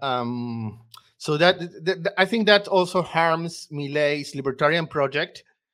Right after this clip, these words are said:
because had he won in the first round, or he got a better result in the first round, he would have gotten more, uh, legislators, more congressmen,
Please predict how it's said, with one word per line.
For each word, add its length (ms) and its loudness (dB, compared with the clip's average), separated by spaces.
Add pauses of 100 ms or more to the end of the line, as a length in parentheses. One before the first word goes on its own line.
(360)
because 840 2
had 220 2
he 260 -10
won 560 -2
in 140 -4
the 80 -2
first 360 -4
round, 440 2
or 160 0
he 260 -12
got 240 2
a 80 0
better 300 -2
result 520 2
in 60 -8
the 60 -8
first 320 -8
round, 340 -2 (400)
he 160 -8
would 240 -2
have 180 0
gotten 320 2
more, 680 2
uh, 540 2
legislators, 800 -4
more 320 -2
congressmen, 680 -4